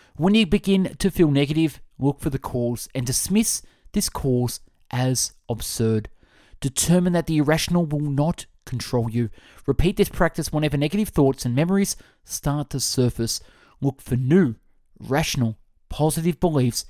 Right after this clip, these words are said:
that resonate with you. Identify a belief about not being able to do something. Evaluate it using the following questions. Number one, is there any rational reason for such a belief? Number two,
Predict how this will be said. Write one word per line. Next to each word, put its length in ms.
that 160
resonate 480
with 180
you. 220
Identify 520
a 40
belief 260
about 220
not 460
being 240
able 240
to 80
do 180
something. 400
Evaluate 520
it 40
using 260
the 80
following 260
questions. 540
Number 280
one, 340
is 240
there 220
any 280
rational 440
reason 420
for 100
such 480
a 80
belief? 480
Number 260
two, 440